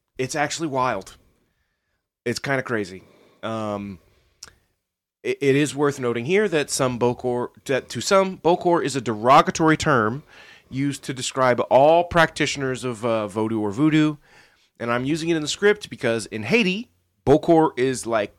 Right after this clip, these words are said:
the evil Voodoo sorcerer who is opposed by the, uh,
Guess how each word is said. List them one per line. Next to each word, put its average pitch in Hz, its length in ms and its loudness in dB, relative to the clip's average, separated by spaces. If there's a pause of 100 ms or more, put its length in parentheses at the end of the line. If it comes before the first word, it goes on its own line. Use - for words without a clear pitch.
the 139 180 -6
evil 131 340 4
Voodoo 120 280 0
sorcerer 156 580 -4 (1040)
who 147 160 2
is 120 100 0
opposed 156 760 0
by 127 240 4
the, 113 460 -6 (360)
uh, 101 320 -2